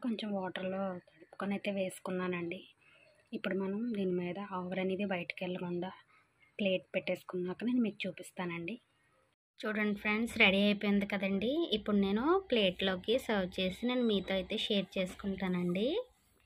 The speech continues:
ఫ్రెండ్స్, నేను already ప్లేట్లోకి సర్వ్ చేసుకున్నానండి. ఈ విధంగా అనేది వస్తుంది కదండి. ఆనియన్స్తో రైతాతో నేను సర్వ్ చేసుకుంటున్నానండి. ఒకసారి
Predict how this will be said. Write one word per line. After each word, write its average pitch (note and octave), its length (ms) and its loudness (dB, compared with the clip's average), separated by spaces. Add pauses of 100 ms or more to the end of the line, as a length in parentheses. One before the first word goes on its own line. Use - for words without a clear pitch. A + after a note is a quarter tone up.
(360)
ఫ్రెండ్స్, A#3+ 320 0 (100)
నేను A#3+ 180 4 (140)
already G#3 320 4 (100)
ప్లేట్లోకి G#3+ 560 2 (100)
సర్వ్ G#3 300 6
చేసుకున్నానండి. G3+ 880 6 (680)
ఈ G#3+ 120 2
విధంగా G#3 360 6
అనేది G3+ 280 6
వస్తుంది - 440 -8
కదండి. G3+ 400 0 (520)
ఆనియన్స్తో G#3 720 4 (440)
రైతాతో G3 400 6 (140)
నేను G#3 180 4
సర్వ్ G3 260 2
చేసుకుంటున్నానండి. G3+ 880 2 (480)
ఒకసారి F#3+ 380 4